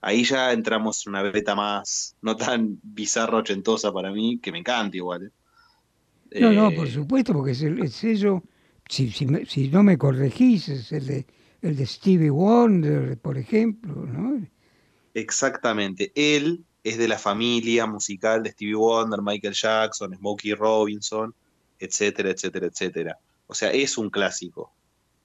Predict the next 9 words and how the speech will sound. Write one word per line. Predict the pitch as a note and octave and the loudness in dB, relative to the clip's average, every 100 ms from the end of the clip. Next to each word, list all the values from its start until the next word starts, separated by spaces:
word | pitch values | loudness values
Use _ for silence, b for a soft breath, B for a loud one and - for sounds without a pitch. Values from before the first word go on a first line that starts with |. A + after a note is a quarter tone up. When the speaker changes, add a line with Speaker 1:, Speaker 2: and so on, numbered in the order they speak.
| _ _ _ _ | _ _ _ _
Speaker 2:
Sí, | - C#3+ A#2 | -4 -2 0
por | G#2 - | -2 -10
supuesto. | A#2 C3 C3 A#2+ - - A3 _ b b b b | -14 -18 -14 -14 -14 -14 -14 _ b b b b
Qué, | - E3 | -2 0
qué, | C#3+ G#3+ D#3+ | 6 6 6
qué | G3 | 6
buen | G3+ F#3 | 6 4
regalo, | D#3+ D#3+ F3 D3+ C3+ C#3 | 2 4 4 2 2 0
Miki. | D#3+ F3 C#3+ D#3+ B2 | 0 -2 -2 -4 -4